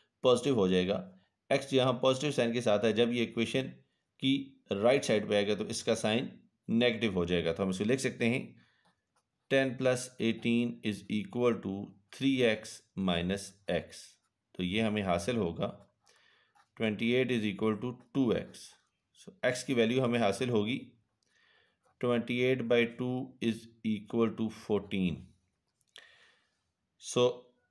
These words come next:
हमने यंगर की जो प्रेजेंट एज थी वो सपोज की थी एक्स,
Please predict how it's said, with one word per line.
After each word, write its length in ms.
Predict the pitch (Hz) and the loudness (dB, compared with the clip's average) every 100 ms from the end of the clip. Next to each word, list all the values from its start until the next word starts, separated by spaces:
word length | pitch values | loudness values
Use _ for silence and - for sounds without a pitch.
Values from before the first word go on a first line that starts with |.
| _ _ _ _ _ _ - | _ _ _ _ _ _ -20
हमने 440 | - 135 151 139 143 143 98 | -2 0 2 2 0 -2 -2
यंगर 460 | 101 107 120 147 | 0 2 2 2
की 140 | 135 123 | 0 -2
जो 120 | 117 | -2
प्रेजेंट 420 | 113 143 143 127 113 | 2 4 4 2 0
एज 260 | 107 95 | -2 -2
थी 120 | - 113 - - _ _ _ - | -6 -6 -8 -20 _ _ _ -10
वो 280 | 101 110 127 - | 0 2 0 -4
सपोज 500 | - 120 123 127 123 | -6 -4 2 2 2
की 200 | 117 107 | -2 -2
थी 160 | 95 117 - - | -2 -6 -6 0
एक्स, 320 | 95 - - | 0 0 -8